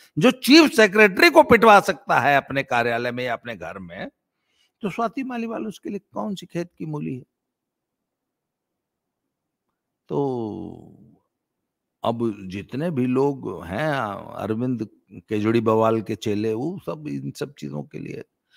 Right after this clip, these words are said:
अच्छा, उसके चेले भी सब ऐसे, उनको उससे फर्क नहीं पड़ता। तीन सौ यूनिट बिजली फ्री मिल रही है ना, उसके बाद देश को लूट के खा रहा है तो खाने दीजिए हमको।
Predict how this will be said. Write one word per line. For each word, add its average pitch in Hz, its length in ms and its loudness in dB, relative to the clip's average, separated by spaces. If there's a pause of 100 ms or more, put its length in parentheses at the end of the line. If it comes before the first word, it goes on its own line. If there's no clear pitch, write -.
(160)
अच्छा, 262 140 8
उसके 277 240 8
चेले 285 320 10
भी 269 100 8
सब 226 180 8
ऐसे, 190 200 6
उनको 214 280 0
उससे 240 180 0
फर्क 170 240 -2
नहीं 135 140 -6
पड़ता। 101 260 -4
तीन 165 240 -6
सौ 185 100 -4
यूनिट 175 220 -2
बिजली 156 320 -2
फ्री 156 220 -2
मिल 185 220 -2
रही 156 220 -2
है 127 100 0
ना, 135 340 -4 (240)
उसके 170 160 -4
बाद 208 140 -2
देश 214 220 2
को 226 120 -2
लूट 202 220 2
के 208 100 -2
खा 202 180 2
रहा - 100 2
है 101 60 0
तो 95 100 -8
खाने - 260 -8
दीजिए - 320 -14 (2000)
हमको। 139 360 0